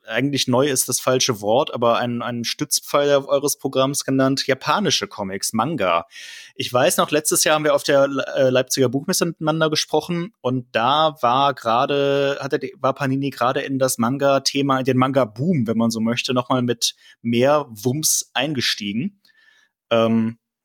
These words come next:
korrigier mich, wenn das nicht stimmt, aber das war so damals, äh, das, was ich so mitgenommen hatte. Ähm, hast du da auch Berührungspunkte mit oder läuft das in einem komplett anderen Teil der Firma als,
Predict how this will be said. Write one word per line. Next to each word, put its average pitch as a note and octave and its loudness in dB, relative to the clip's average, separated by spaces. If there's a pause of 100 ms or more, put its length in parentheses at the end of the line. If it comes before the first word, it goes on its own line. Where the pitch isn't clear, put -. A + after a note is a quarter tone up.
(380)
korrigier C#3 2
mich, C3+ 2
wenn B2+ 2
das B2 2
nicht A#2 2
stimmt, F3+ 2
aber A2+ 0
das A#2 0
war A#2+ 2
so A2+ -2
damals, A#2+ 0
äh, A#2 -2
das, A#2 -2
was A#2+ -2
ich A#2 -2
so C3 2
mitgenommen G#2 -2
hatte. C3+ -2 (680)
Ähm, A#2+ 2 (200)
hast C3 -2
du E3 0
da A#2+ 2
auch B2 0
Berührungspunkte F#3 0
mit F3 -2
oder C3+ 2
läuft B2+ 2
das A#2+ 0
in C3+ -2
einem B2+ 0
komplett B2 -2
anderen A#2 0
Teil A2+ 0
der G#2+ 2
Firma G2+ 0
als, - 0